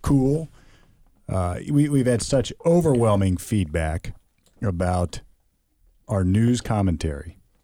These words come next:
that people are requesting that we actually release every Friday a news extra.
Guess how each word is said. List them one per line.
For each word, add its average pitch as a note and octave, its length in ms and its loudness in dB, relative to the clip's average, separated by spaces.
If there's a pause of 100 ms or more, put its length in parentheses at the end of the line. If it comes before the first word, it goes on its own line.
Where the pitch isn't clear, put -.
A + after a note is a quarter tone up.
(100)
that F2+ 160 -4
people A2 300 0
are F#2+ 140 2
requesting F2 760 -4 (140)
that F2 120 -2
we D#2+ 100 -2
actually F2 380 0
release G2 560 0
every F2 240 0
Friday D2 580 -6
a F2 140 0
news F2+ 600 0 (280)
extra. - 460 -8